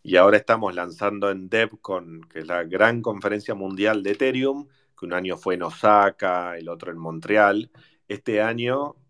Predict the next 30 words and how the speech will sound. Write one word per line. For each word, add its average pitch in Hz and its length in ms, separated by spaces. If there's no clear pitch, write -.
es 92 240
inédito 117 480
esto, 120 220
que 101 80
es 98 100
en 98 60
Latinoamérica, 123 760
en 92 160
Bogotá, 87 540
eh, 85 240
del 85 180
once 131 280
al 107 80
catorce 101 360
de 95 60
octubre. 87 600
Entonces, 92 360
en 98 100
esa 110 240
fecha 131 240
estamos 95 320
lanzando 104 720
la 87 140
solución 101 380
que 101 80
se 92 40
llama 98 260
non-custodial. 92 1040
Es 92 80
decir, 95 460